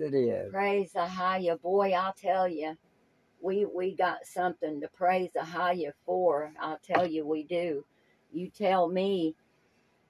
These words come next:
Speaker 2: uh, if you do, if you don't have something to praise Ahia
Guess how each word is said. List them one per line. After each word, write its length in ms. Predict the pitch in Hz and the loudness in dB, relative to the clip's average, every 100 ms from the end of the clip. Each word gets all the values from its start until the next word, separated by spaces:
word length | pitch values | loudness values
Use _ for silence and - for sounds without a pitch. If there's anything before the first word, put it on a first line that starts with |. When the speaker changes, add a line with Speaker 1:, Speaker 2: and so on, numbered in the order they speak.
| _ - | _ -4
Speaker 2:
uh, 340 | 170 165 156 - - _ _ _ _ _ - | 2 4 4 2 -2 _ _ _ _ _ -4
if 240 | 180 170 | -4 -2
you 220 | 202 233 | -2 -2
do, 380 | 190 202 180 165 | 2 2 4 0
if 220 | - 180 - | 0 -2 0
you 160 | 262 | 2
don't 220 | 302 220 | 4 4
have 260 | 185 170 165 | 4 2 2
something 460 | - 175 165 151 147 | 2 2 2 -2 0
to 60 | |
praise 420 | 156 180 160 156 | -2 0 2 0
Ahia 560 | 147 160 160 156 151 147 | -2 -6 -2 -2 0 -4